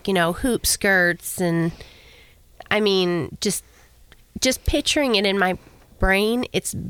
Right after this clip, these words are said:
beautiful. Like, just,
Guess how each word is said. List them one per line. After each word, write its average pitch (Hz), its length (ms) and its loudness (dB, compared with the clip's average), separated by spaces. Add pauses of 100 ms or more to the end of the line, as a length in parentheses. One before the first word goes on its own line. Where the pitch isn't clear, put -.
(280)
beautiful. 160 680 0 (580)
Like, - 460 -4 (120)
just, - 260 -2